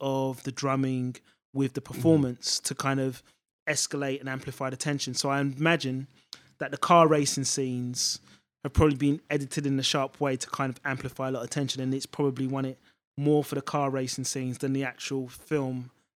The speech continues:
Speaker 1: as itself.
Speaker 2: Yeah, makes sense. I mean, I would add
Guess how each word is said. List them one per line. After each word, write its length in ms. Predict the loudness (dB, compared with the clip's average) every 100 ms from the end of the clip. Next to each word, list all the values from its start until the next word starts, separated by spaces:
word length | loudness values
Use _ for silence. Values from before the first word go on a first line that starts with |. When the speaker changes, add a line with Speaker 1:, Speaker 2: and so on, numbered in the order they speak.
| _ -14
Speaker 1:
as 100 | -8
itself. 480 | -4 -2 -4 -6 -18 _ _ _ _ _ _ _ _ _ _
Speaker 2:
Yeah, 240 | -12 -8 -8 -6
makes 280 | -2 -2 0
sense. 520 | 0 -2 -6 -8 -10 _ _ _ _ _ _ _ _ _ _ _ _ _
I 80 | -8
mean, 180 | -6 -2
I 80 | 0
would 260 | 4 2 2
add 240 | -4